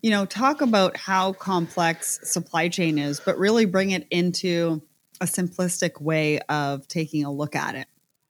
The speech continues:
And so you mentioned that you've been in the industry for over twenty-seven years. And I would imagine that you've worked with some huge companies in your career, but you've also worked with some small ones, right? And I think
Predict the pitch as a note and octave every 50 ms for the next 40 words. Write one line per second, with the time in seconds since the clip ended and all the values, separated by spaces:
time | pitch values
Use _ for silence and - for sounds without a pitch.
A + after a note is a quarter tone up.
0 | _ _ _ _ _ _ _ _ - - - - - - - - - - A3+ A#3+
1 | A#3+ A#3+ A#3+ A#3+ A3+ - - C#4+ B3+ B3 A#3+ A#3 B3+ B3 B3 A#3+ A#3 G#3+ - _
2 | _ _ - A3+ B3 A3+ A#3+ C4 D#4+ - - F4 E4 D4+ D4 C4 - A3 A3+ G#3
3 | F#3+ G#3 G#3 G#3 F#3+ - - G3+ G3 G3 G3 F3+ F3 F3 E3+ E3 D#3+ D#3 - -
4 | - D#3+ D#3 D3+ D3+ - - D#3 D3 B2 D#3+ D#3 D3+ D#3+ D3+ - - - D3 C#3+
5 | F3 F#3 - - F#3 F3+ G#3 A3+ A3+ F#3+ D#3+ D3 D3+ F#3 G#3+ - - - _ _
6 | - - - - - - - - - - _ _ _ _ _ _ _ _ - G#3+
7 | A3 G#3+ G#3+ G#3+ G#3+ G#3+ G3+ F#3+ - - G#3+ A3 A3 A3+ A3 G#3+ A3+ G#3+ G#3 G#3
8 | A3 B3 A#3+ A#3 A3+ G3+ F3 D#3 D3+ D3 D3+ D#3 D#3 - - - F#3+ F3+ F#3+ F#3+
9 | F#3+ G3+ F3+ E3 D#3 F3 F#3 F3+ F3 F3+ - - - F3+ E3+ E3+ - - - F3
10 | E3+ D3 - F3 F3 F3 E3 D#3+ - - F3+ D#3+ D#3 - D3 D3+ D3 D3 C#3+ -
11 | C3+ D#3 D3 C#3+ C#3+ C#3 - - D#3+ D3+ C#3+ D#3 D#3 D3 F#3+ F#3+ G#3 G3+ G#3+ A3
12 | A3+ A#3 A#3 A#3 B3 A3+ A3+ F#3 F#3 F3+ F3+ - F#3 F3 - - F3 D#3+ - -
13 | G#3 F3 E3+ E3 D3 C3+ C3 C3+ C3 - B2 C#3 D#3 - C3+ F#3+ F#3 F#3 - C4
14 | C#4 C#4+ C#4 - -